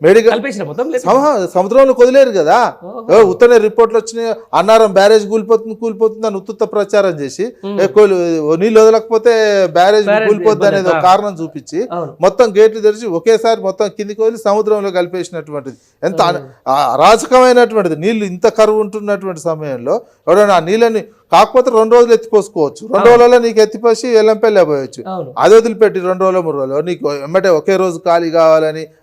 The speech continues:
Speaker 1: సముద్రంలోకి వదిలి సముద్రంలోకి అన్ని నీళ్ళని పంపించేసారు. ఇప్పటికి కూడా గోదావరిలో మనకు అది కాళేశ్వరం ఉపయోగపడేదే ఇటువంటి టైంలో
Speaker 2: టైంలో
Speaker 1: కదా.
Speaker 2: కదా.
Speaker 1: అది కరువు.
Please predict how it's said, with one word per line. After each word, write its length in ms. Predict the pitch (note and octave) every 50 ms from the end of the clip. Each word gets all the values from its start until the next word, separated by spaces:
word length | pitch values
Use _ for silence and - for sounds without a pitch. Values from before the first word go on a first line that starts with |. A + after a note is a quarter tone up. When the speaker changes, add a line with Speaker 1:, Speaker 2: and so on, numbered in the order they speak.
| _ -
Speaker 1:
సముద్రంలోకి 680 | - D#3+ D#3+ E3 D#3+ E3 E3+ E3 D#3+ D#3 D3+ C#3+ D3 D#3+
వదిలి 240 | D3 D3 C#3+ D3
సముద్రంలోకి 920 | C3+ - D3+ C#3+ D3+ D#3 D3+ D3+ D3 D3 D3 C#3+ C#3+ C3+ C#3 C#3+ C#3 C#3 - _ _ _ _ - C3+
అన్ని 180 | C#3 D3 D#3
నీళ్ళని 400 | D3+ D3+ D#3 D3+ D3 D3 C#3+ C#3
పంపించేసారు. 760 | A#2 C3 B2+ A#2+ - B2+ - - A#2+ A2 - - A2+ B2+ F3+ A3+ _ _ _ _ -
ఇప్పటికి 320 | D#3+ D#3 - B3 C4 A#3+
కూడా 140 | B3+ B3+ G#3+
గోదావరిలో 960 | D3 A#2+ G#2+ C3 D3 D#3 G3+ G3+ G#3+ G#3 G#3+ G#3 F#3 C#3+ B2 A#2+ B2+ E3+ A3+ - _ _ _ _ -
మనకు 240 | D3 D#3+ - - C3
అది 120 | C3+ B2+ - -
కాళేశ్వరం 540 | A#2 A#2 D3 E3+ F#3 F3+ F3+ G3 F#3+ F#3+
ఉపయోగపడేదే 760 | E3+ C#3+ C3 - F#3 F#3 F#3 F#3+ F#3 F#3+ F3+ F3+ F#3 G3 G#3 G3+
ఇటువంటి 380 | F3+ E3+ - G3 G3+ G3 F#3+
టైంలో 380 | F#3 - F#3+ F#3 F#3 E3+ E3 D3+
Speaker 2:
టైంలో 200 | G#3 A#3 A3+ -
Speaker 1:
కదా. 120 | - E3+
Speaker 2:
కదా. 240 | C3 B2+ A#2+ A#2+ B2 B2 - -
Speaker 1:
అది 180 | A#2 C3+ D#3 D#3
కరువు. 480 | D#3 - F3+ G#3 B3 A#3 F3+ B2 -